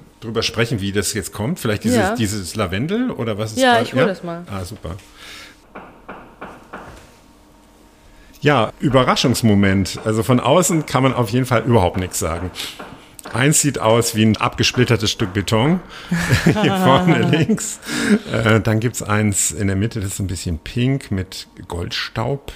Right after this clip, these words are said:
Speaker 1: äh, oben auf so einem Art Trapez. Und rechts ist so ein treppenförmiges, was eher so wie ein,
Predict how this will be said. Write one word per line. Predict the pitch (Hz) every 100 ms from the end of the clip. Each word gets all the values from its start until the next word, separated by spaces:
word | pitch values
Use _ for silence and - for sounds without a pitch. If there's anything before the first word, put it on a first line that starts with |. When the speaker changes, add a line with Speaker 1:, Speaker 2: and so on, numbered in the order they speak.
| -
Speaker 1:
äh, | 156 139 131 135 165
oben | 143 147 175 -
auf | 113 -
so | 113
einem | 113 110 110 98
Art | 101 -
Trapez. | - - - 135 196 - - - _ _
Und | - 107 92
rechts | 101 - - - 85 -
ist | 92
so | 101
ein | 92
treppenförmiges, | - - 110 101 92 - 104 104 95 101 -
was | 101 92
eher | 98 107
so | 104 95
wie |
ein, | 98